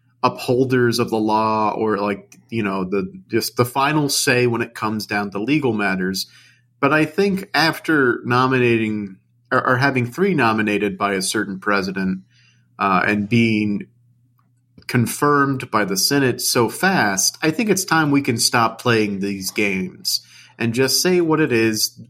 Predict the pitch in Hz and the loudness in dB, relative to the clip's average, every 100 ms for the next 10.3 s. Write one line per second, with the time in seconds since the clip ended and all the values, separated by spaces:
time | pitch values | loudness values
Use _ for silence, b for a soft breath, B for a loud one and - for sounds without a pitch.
0 | - 170 160 175 170 - 170 214 214 - | -2 0 2 2 0 -2 0 0 0 0
1 | 226 240 - 98 76 - _ _ _ _ | 0 0 0 -2 -4 -16 _ _ _ _
2 | _ _ - 143 - 147 147 147 180 185 | _ _ -2 0 2 2 2 2 0 0
3 | 180 160 156 151 131 131 139 123 131 123 | 0 2 2 2 2 2 2 2 2 2
4 | 113 110 104 - 127 107 95 139 165 156 | 0 -2 -4 -2 0 0 0 0 2 2
5 | 147 143 b b b b b b 107 104 | 0 -4 b b b b b b -2 0
6 | 98 92 92 - - 110 98 - 135 156 | 0 -2 -4 -10 -2 0 0 0 2 0
7 | 151 151 135 123 113 113 127 143 139 120 | 0 0 2 0 -2 2 2 2 2 2
8 | 107 101 - 131 160 160 - 123 113 107 | 2 -2 0 2 2 0 -2 0 2 0
9 | 104 - 117 - 104 113 139 - 135 131 | -2 2 2 2 -4 0 0 0 0 0
10 | 123 - | -2 -4